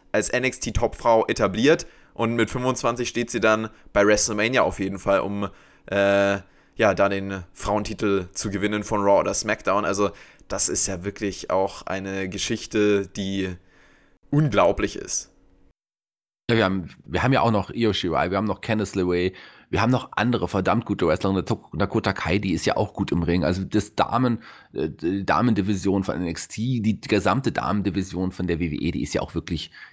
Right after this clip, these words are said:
Speaker 2: die haben ja wirklich verdammt gute Wrestlerinnen, muss man so sagen. Vielleicht sind einige der Geschichten im Hauptroster nicht so cool, aber so was die Damen betrifft, da, also das,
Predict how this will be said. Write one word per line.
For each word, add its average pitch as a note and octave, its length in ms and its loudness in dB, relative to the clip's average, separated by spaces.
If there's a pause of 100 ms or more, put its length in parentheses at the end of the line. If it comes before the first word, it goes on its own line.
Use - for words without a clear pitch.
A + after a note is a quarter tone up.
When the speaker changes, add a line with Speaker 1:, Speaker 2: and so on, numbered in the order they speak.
Speaker 2:
die D#2 80 -4
haben G2 80 2
ja F2 100 2
wirklich D2+ 220 -6
verdammt D2+ 400 -4
gute C2 260 -2
Wrestlerinnen, B1+ 420 -4
muss F#2 160 2
man F2 140 2
so D#2+ 60 -2
sagen. A#1+ 400 -4
Vielleicht - 260 -2
sind - 140 0
einige G#2+ 260 2
der F2+ 140 2
Geschichten F#2+ 460 -2
im C#2+ 120 -2
Hauptroster D#2+ 440 0
nicht F2+ 140 -2
so - 120 -8 (100)
cool, F2+ 220 2 (300)
aber E2 200 2
so E2+ 140 0
was D#2+ 140 -2
die E2 100 -2
Damen C#2 280 2
betrifft, D#2 420 -2
da, A1+ 80 0
also D2+ 300 -2
das, D#2 460 -4